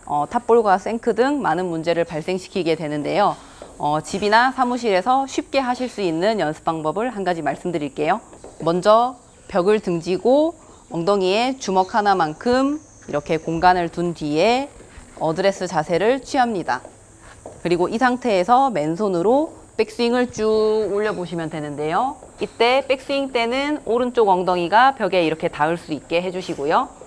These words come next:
손의 위치가 명시까지 내려오는 다운스윙에서는 양쪽 엉덩이가 벽에 닿을 수 있게, 그리고 임팩트에서는 왼쪽 엉덩이가 벽에 닿을 수 있게 이렇게 골반을 뒤로 넣어주시면 됩니다. 그리고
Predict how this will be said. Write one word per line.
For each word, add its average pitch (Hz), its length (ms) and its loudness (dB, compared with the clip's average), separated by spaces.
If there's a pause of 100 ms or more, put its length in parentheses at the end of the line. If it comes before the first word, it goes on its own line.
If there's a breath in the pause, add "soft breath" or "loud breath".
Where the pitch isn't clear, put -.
(580 loud breath)
손의 269 320 2
위치가 233 560 2
명시까지 226 680 0
내려오는 170 600 0
다운스윙에서는 175 1160 0
양쪽 160 400 2
엉덩이가 196 500 2
벽에 165 280 -2
닿을 151 260 -4
수 151 160 -10
있게, 220 440 -2 (440 loud breath)
그리고 262 520 2
임팩트에서는 254 1080 0
왼쪽 165 420 2
엉덩이가 214 460 4
벽에 170 260 0
닿을 165 260 0
수 160 140 -6
있게 220 480 0 (280 loud breath)
이렇게 170 280 0
골반을 175 580 2
뒤로 190 460 2
넣어주시면 247 680 2
됩니다. 139 420 -2 (1500 loud breath)
그리고 277 440 4